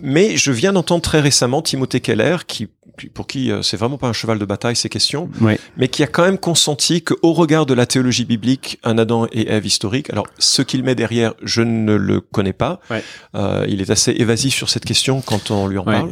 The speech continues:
Speaker 2: ouais, ouais.
Speaker 1: Mais, euh, voilà pour le côté U S.
Speaker 2: Et puis il a écrit, euh, l'inté-, enfin, ce qui est, ce qui est, euh, troublant avec Keller, c'est que normalement avec Gospel Coalition, il a une vision de l'Adam historique, euh, nécessaire, c'est-à-dire qui, qui, qui a un impact théologique sur le reste de la révélation.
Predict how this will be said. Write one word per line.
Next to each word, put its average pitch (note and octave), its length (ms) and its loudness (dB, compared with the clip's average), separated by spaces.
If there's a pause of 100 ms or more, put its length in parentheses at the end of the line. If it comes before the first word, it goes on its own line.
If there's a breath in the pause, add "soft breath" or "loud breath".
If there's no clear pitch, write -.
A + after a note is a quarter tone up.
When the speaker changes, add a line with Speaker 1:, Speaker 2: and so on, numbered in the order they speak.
Speaker 2:
ouais, G#2 160 2 (100)
ouais. F2+ 120 -4 (160)
Speaker 1:
Mais, A#2 260 4
euh, A2 80 4
voilà C3+ 240 2
pour C#3 100 -8
le B2 60 -4
côté B2 240 -2
U A2 140 0
S. F#3 260 2 (540)
Speaker 2:
Et - 60 -18
puis C#3 160 2
il D#3 100 6
a D#3+ 40 6
écrit, F#3+ 400 4
euh, A2+ 120 0
l'inté-, C3+ 300 0
enfin, C3 260 -8
ce - 100 -12
qui D#3 100 -8
est, - 80 -12
ce - 80 -12
qui E3 180 0
est, D#3 80 0
euh, A#2 320 -2
troublant G3+ 360 -2
avec C3 180 4
Keller, D3+ 240 2
c'est - 160 -2
que G#2+ 160 -2 (600)
normalement D3+ 360 2
avec B2+ 160 2
Gospel A#2+ 320 0
Coalition, B2 460 0 (520 loud breath)
il A2+ 220 -2
a B2+ 340 2
une A2 160 -6
vision B2+ 400 -2
de A2+ 100 2
l'Adam G#2+ 240 4
historique, C3 680 0
euh, F#2+ 420 0
nécessaire, B2 640 2
c'est-à-dire G#2 300 -6
qui, - 260 -10
qui, - 320 -10
qui - 200 -4
a A2 60 2
un G#2 200 0
impact - 340 -2
théologique A2+ 400 0
sur G#2+ 160 -6
le G2 80 -2
reste G#2+ 380 -2
de G2+ 80 -6
la G2+ 100 0
révélation. G2+ 500 -2